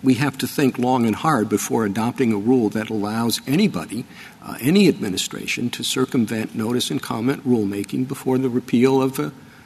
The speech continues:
of a rule. And as far as I can hear from, from you,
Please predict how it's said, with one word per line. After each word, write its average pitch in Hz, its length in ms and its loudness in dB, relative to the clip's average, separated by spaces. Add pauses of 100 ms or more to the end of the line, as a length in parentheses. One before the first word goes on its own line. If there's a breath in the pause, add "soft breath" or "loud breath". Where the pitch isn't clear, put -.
(300 loud breath)
of 143 120 0
a 143 60 -2
rule. 180 460 2
And 131 120 2
as 131 140 2
far 175 220 4
as 156 100 0
I 147 60 2
can 143 160 -2
hear 151 180 2
from, 127 240 0
from 123 320 -4
you, 220 340 4